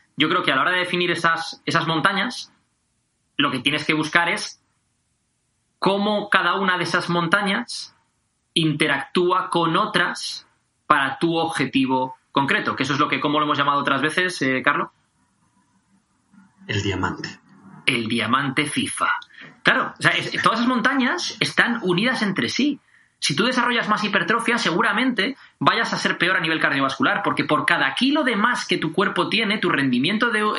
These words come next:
Speaker 1: de V O dos max va a disminuir. Por, ¿no, no ves a corredores de maratón? Te hablo de, de al max, al más, eh, alto nivel de noventa kilos. Son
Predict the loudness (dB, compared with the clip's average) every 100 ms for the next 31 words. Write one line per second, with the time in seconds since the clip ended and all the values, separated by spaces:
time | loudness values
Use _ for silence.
0 | 0 0 0 0 0 0 0 0 0 0
1 | 0 0 0 0 0 0 2 0 -2 -6
2 | _ _ _ _ -2 0 2 2 2 2
3 | 2 0 0 0 0 2 2 2 2 0
4 | -2 -8 _ _ _ _ _ 2 2 4
5 | 0 -2 0 0 -2 _ _ _ 2 2
6 | 2 0 2 0 2 0 0 0 0 0
7 | 0 -2 -2 -2 0 0 0 0 0 0
8 | 0 0 0 -2 -4 -12 _ _ _ _
9 | _ -2 0